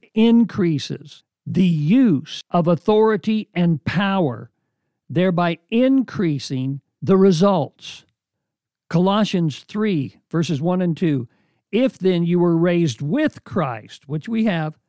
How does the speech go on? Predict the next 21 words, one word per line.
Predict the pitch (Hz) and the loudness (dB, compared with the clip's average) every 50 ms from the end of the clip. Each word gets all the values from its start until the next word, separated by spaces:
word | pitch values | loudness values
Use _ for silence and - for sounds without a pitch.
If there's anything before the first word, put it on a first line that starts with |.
| _ _ _ _ _ _ | _ _ _ _ _ _
"seek | - - - - - 277 302 294 - - | -16 -10 -8 -4 -2 0 0 0 -2 -4
those | - 220 214 202 185 151 160 | -4 -2 0 0 0 -2 -4
things | - 220 220 226 220 214 165 | -6 -4 -2 0 0 0 0
which | 151 185 202 190 - | 0 0 -2 -2 -2
are | 196 185 190 196 - _ - | -4 -4 -4 -4 -6 _ -4
above, | 190 190 160 151 135 131 - 240 262 254 208 143 131 120 120 127 123 - - _ _ _ - | -4 -2 -2 -4 -8 -8 -4 -4 -2 -2 -2 -4 -6 -8 -10 -14 -16 -18 -20 _ _ _ -6
where | 151 175 185 175 | -4 -2 -2 -4
Christ | - - - 214 208 220 220 185 - - | -6 -8 -6 -4 -4 -2 -4 -4 -6 -6
is | 156 143 139 127 | -6 -4 -4 -4
sitting | - 185 185 196 202 196 | -4 -4 -2 -2 0 -2
at | 175 - | -2 -2
the | 180 | -2
right | 165 185 196 202 196 | -2 -2 -2 0 0
hand | 190 190 185 180 | 0 0 0 -2
of | 175 160 143 | -4 -4 -6
God. | 147 160 147 135 127 127 120 _ _ _ _ | -6 -6 -6 -6 -8 -10 -12 _ _ _ _
Set | - - - 220 233 247 202 - | -10 -6 -2 -2 -2 -2 -4 -4
your | 202 214 214 202 196 | -2 0 0 2 2
mind | 185 185 190 196 226 240 240 226 214 214 208 185 - _ | 2 0 0 0 0 -2 -2 -4 -4 -4 -6 -6 -8 _
on | - 202 196 190 190 185 175 147 131 | -4 -2 0 0 0 0 -2 -4 -6
those | 123 147 208 220 226 226 226 226 208 - | -4 -2 0 2 2 2 2 2 0 -6